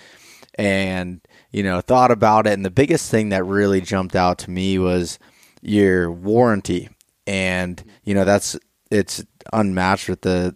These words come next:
you can talk a little bit about it, but the five-year warranty was just, there's nobody else doing that in, in the, you know, the trail camera space. And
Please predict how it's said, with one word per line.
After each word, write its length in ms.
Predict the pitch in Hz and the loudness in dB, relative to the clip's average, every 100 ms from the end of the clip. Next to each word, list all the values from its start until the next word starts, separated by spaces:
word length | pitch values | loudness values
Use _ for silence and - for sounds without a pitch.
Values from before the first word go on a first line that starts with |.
| _ | _
you 180 | - 101 | -8 -8
can 140 | 98 | -8
talk 260 | 92 98 92 | -2 0 0
a 40 | |
little 140 | 92 95 | 0 0
bit 140 | 98 | 0
about 220 | 90 90 | 2 0
it, 80 | 92 | 0
but 100 | 95 | -2
the 80 | - | -4
five-year 720 | - 98 98 95 95 95 92 - - - - | 0 2 2 0 0 0 -2 -8 -20 -20 -8
warranty 500 | 101 104 107 104 101 | 0 2 0 -2 -2
was 160 | 92 87 | 0 0
just, 260 | 95 - - _ _ _ - | -2 -4 -10 _ _ _ -4
there's 260 | 101 - | -4 -4
nobody 520 | - 117 120 110 101 | -4 2 4 4 2
else 220 | 98 98 - | 2 2 0
doing 320 | 98 98 95 | -2 0 -2
that 300 | 87 85 - _ _ | -4 -4 -6 _ _
in, 540 | 104 98 92 90 87 85 - - _ - | -2 0 0 -2 -6 -10 -18 -20 _ -2
in 220 | 101 92 | 0 2
the, 440 | 87 87 85 87 82 | 2 2 2 0 -4
you 80 | 90 | -6
know, 80 | |
the 60 | 87 | -6
trail 240 | - 101 | 0 0
camera 340 | 113 120 98 90 | 2 2 0 -2
space. 480 | - 95 92 85 - | 0 2 2 0 -4
And 380 | 98 92 90 | -4 -2 -4